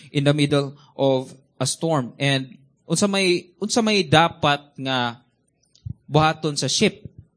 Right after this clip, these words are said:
para di siya maanod sa mga, mga hangin, mga bagyo, sa mga waves? Unsa may baton sa ship? Dapat naa siya'y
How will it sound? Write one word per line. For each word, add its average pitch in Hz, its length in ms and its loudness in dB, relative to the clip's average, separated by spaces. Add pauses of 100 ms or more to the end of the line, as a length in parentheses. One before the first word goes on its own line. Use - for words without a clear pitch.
(600)
para 139 160 0
di 156 120 -2
siya 151 160 0
maanod 143 480 0
sa 143 120 0
mga, 131 480 -2 (1400)
mga 131 320 -4
hangin, 151 560 -2 (280)
mga 127 280 -2
bagyo, 143 480 0
sa - 100 -2
mga 127 380 -4
waves? 156 480 2
Unsa 170 160 -4
may 196 100 0
baton 156 240 0
sa 135 140 -2
ship? - 260 -2 (1400)
Dapat 151 320 4
naa 139 240 0
siya'y 151 480 0